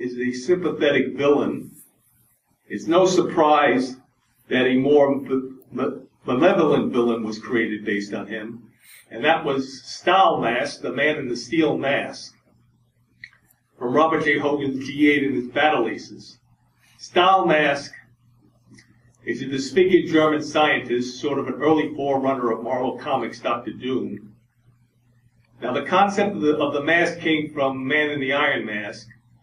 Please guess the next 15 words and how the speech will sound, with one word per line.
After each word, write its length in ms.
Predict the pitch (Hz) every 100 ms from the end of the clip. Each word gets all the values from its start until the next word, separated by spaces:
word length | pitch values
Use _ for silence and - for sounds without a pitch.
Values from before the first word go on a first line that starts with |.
| _ _ -
but 100 | 135
where 140 | 156
did 180 | 156 147
the 60 | 160
concept 400 | 165 160 151 135
of 100 | 131
disfigurement 680 | 131 - 156 170 160 160 160
come 260 | 160 160
from? 500 | 160 160 165 - - _ _ _ _ _
From 180 | 147 147
another 380 | 165 202 185 -
French 300 | 160 151 -
writer, 400 | 131 131 123 127
Gaston 600 | 135 143 139 - 156 151
Leroux 800 | 131 135 156 135 135 139 -